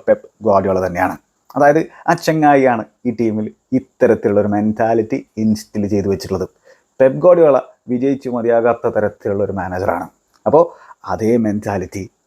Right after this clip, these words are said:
ആ ടീമിൽ നമുക്ക് കാണാൻ സാധിക്കുകയാണ്. അപ്പോൾ മാനേജറിൻ്റെ മെന്റാലിറ്റി എന്താണോ അത് തന്നെയാണ് ടീമുകളിൽ നമ്മൾ കാണുക. അപ്പോൾ ഈ ടീമിനെ കുറിച്ച് നമ്മൾ പറയുമ്പോൾ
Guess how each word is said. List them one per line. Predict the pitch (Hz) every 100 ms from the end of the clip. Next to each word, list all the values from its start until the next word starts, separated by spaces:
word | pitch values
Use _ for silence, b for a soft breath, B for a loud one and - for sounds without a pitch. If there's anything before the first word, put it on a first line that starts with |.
| -
ആ |
ടീമിൽ | 98 - 104 107
നമുക്ക് | 101 92 92
കാണാൻ | 92 92 92
സാധിക്കുകയാണ്. | 92 92 82 76 - _ b b
അപ്പോൾ | b 120
മാനേജറിൻ്റെ | 117 123 175 185 190 185
മെന്റാലിറ്റി | 156 131 135 127
എന്താണോ | 127 117 113 113
അത് | 120
തന്നെയാണ് | 113 110 110 104 - _ _ _ 147
ടീമുകളിൽ | 165 170 120 113
നമ്മൾ | 113 107 110 _ _ _ _ -
കാണുക. | 127 131 110 - _ _ _ _ _
അപ്പോൾ | - 151
ഈ | 165 185 226 220 _
ടീമിനെ | 165 170 175 202
കുറിച്ച് | 190 190 185 170
നമ്മൾ | 165 165
പറയുമ്പോൾ | 117 123 127 123 123 123